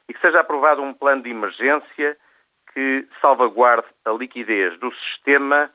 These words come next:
rapidamente. Não são só as poupanças, as reformas, os créditos, a casas,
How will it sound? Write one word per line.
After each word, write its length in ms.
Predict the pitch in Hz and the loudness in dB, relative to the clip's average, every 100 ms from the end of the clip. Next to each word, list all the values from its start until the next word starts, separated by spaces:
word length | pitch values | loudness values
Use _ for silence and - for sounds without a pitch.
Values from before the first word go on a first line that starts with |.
| _ _ - _ - | _ _ -20 _ -8
rapidamente. 840 | 92 107 135 131 117 101 78 71 _ _ _ _ _ _ - | -2 2 2 0 -4 -6 -8 -16 _ _ _ _ _ _ -8
Não 140 | 127 127 | -6 -2
são 220 | 151 139 | -2 -2
só 480 | - 143 156 170 - | 2 4 6 2 -4
as 80 | - | -8
poupanças, 720 | - 156 131 131 123 - 117 - - - | -6 0 4 2 0 -8 -10 -12 -20 -16
as 100 | 98 | -12
reformas, 600 | - - 127 120 110 110 - - _ | -10 2 4 4 2 -4 -6 -20 _
os 160 | 95 - - | -18 -8 0
créditos, 480 | 131 123 113 - - - - _ - | 2 2 0 -8 -16 -20 -20 _ -8
a 80 | 107 | -4
casas, 600 | - 143 131 113 107 | 2 4 2 0 -8